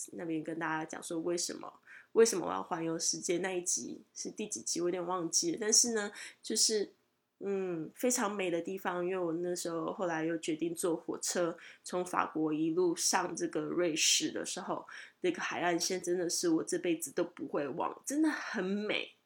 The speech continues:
哦，就是，是觉得说，加上那个法国那种乡村、那种海岸的风情，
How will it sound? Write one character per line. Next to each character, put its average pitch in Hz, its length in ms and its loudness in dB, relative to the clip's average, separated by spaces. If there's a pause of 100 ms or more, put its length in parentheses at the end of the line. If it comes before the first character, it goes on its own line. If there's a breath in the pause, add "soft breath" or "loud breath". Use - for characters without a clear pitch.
(180)
哦， 180 240 0
就 190 140 -4
是， 196 160 -2
是 214 160 -6
觉 180 220 0
得 175 40 0
说， 185 300 -2 (100)
加 185 160 0
上 185 200 -2
那 185 40 -2
个 180 80 0
法 170 240 2
国 165 220 0
那 180 140 0
种 165 120 0
乡 185 280 2
村、 185 240 0
那 190 80 0
种 175 100 -2
海 - 200 0
岸 180 200 4
的 175 100 0
风 185 240 -2
情， - 300 2